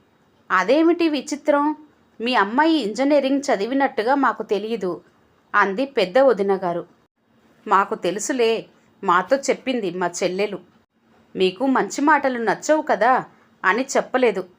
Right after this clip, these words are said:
అన్నాడు శోభన్ భార్యతో. దానితో మొహం చిట్లించుకొని, "అయితే పెళ్ళి అంటే ఐదు లక్షలు అయినా కావాలి, ఒక్క పూట భోజనం పెట్టినా ఖర్చవుతుంది. నీ పెళ్ళంటే మీ అమ్మగారి నగలు అమ్మేసి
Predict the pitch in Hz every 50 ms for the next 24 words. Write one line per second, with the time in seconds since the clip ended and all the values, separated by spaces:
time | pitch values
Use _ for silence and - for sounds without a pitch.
0 | _ _ _ - 214 202 208 208 202 190 202 254 269 - - 214 196 208 202 233
1 | 233 190 185 190 190 196 196 175 175 190 202 185 190 185 175 - - _ _ _
2 | _ _ _ _ _ _ _ - 180 208 202 202 226 285 285 - 247 202 190 170
3 | 175 190 202 208 208 277 277 269 - 202 165 - - 254 226 220 - - 214 208
4 | 277 349 330 233 - - _ _ _ _ _ _ - - 180 175 180 185 180 302
5 | 381 415 349 220 - _ _ _ _ _ _ _ _ - 233 208 208 226 254 320
6 | 339 311 269 233 - 285 330 320 247 202 196 196 196 202 185 185 - - 285 285
7 | 277 277 269 247 226 240 262 269 - 269 247 240 240 240 226 196 - - _ _
8 | _ _ _ _ _ - 208 202 202 - - 220 214 - 185 202 226 294 285 214
9 | 196 202 202 196 269 262 294 269 - 240 208 - 220 247 285 285 277 233 - -
10 | - 269 262 254 - 226 208 190 180 170 - - _ _ _ _ _ _ _ _
11 | _ _ _ - 214 208 208 196 196 190 170 165 185 233 277 294 269 233 - 311
12 | 359 226 359 214 - - _ _ _ _ _ _ _ _ - 214 220 208 202 180
13 | 175 214 277 294 330 359 339 302 269 226 202 196 233 262 294 285 233 214 220 233
14 | 233 233 - 320 269